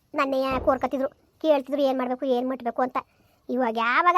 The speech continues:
ಅವ್ರವ್ರೇ ಸಾಮಾನು ಸರಂಜಿ ತಕೊಳಂಗಾದ್ರು, ಆ, ನನ್ನ ಬುಟ್ಟಿ ಹಾಕೋರು ಕೊನೆ ಲೀಸ್ಟ್‌ಗೆ ತಕದಿಲ್ಲ, ನಾನು ನನ್ನ ಲೆಕ್ಕಕ್ಕೆ ತಕದಿಲ್ಲ. ಯಾವ್ದೊಂದಕ್ಕೂ ಕಣ್ ಮಗ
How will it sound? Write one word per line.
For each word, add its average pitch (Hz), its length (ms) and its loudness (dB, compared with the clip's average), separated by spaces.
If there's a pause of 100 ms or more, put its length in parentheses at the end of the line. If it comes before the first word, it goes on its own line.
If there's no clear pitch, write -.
ಅವ್ರವ್ರೇ 302 480 4
ಸಾಮಾನು 277 360 -2
ಸರಂಜಿ 269 300 -2
ತಕೊಳಂಗಾದ್ರು, 320 840 0 (480)
ಆ, 269 160 0
ನನ್ನ 269 180 0
ಬುಟ್ಟಿ 277 220 -2
ಹಾಕೋರು 302 300 0
ಕೊನೆ 240 300 0
ಲೀಸ್ಟ್‌ಗೆ 277 380 -2
ತಕದಿಲ್ಲ, 320 320 2
ನಾನು 349 120 0
ನನ್ನ 339 160 0 (560)
ಲೆಕ್ಕಕ್ಕೆ 339 400 0
ತಕದಿಲ್ಲ. 320 320 0
ಯಾವ್ದೊಂದಕ್ಕೂ 277 440 -2
ಕಣ್ 285 160 -4
ಮಗ 277 80 -2